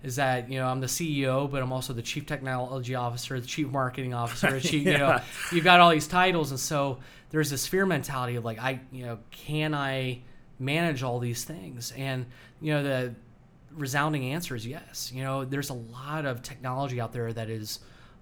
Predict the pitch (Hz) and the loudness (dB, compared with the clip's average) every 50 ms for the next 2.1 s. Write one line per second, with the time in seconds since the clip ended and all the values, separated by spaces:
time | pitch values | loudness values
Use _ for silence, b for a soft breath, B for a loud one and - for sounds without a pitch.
0 | B 139 139 147 156 156 151 147 - - 131 120 127 123 - - 127 127 123 123 | B -2 0 2 2 2 2 2 0 -2 -2 -4 -4 -2 -2 -2 0 0 0 -2
1 | 117 117 113 - - 123 - - 135 175 185 156 - - 127 113 110 110 110 113 | -2 -2 -4 -6 -6 -8 -4 0 2 2 2 2 0 -2 -2 -2 -2 -2 -2 -2
2 | 117 117 | -4 -4